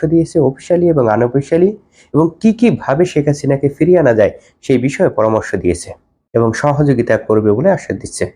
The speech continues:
এবং বাংলাদেশের অভ্যন্তরে যারা কাজ করছে, বাংলাদেশ সরকার এবং অন্যান্য যারা আছে, তারা কন্টিনিউয়াস ভাবে এই কথা বলতে থাকবে,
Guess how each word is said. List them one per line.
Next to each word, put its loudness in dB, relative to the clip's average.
এবং 4
বাংলাদেশের 2
অভ্যন্তরে 0
যারা 2
কাজ -2
করছে, -12
বাংলাদেশ 0
সরকার -2
এবং 0
অন্যান্য 2
যারা 0
আছে, -2
তারা 0
কন্টিনিউয়াস 2
ভাবে 0
এই 0
কথা -8
বলতে -4
থাকবে, 0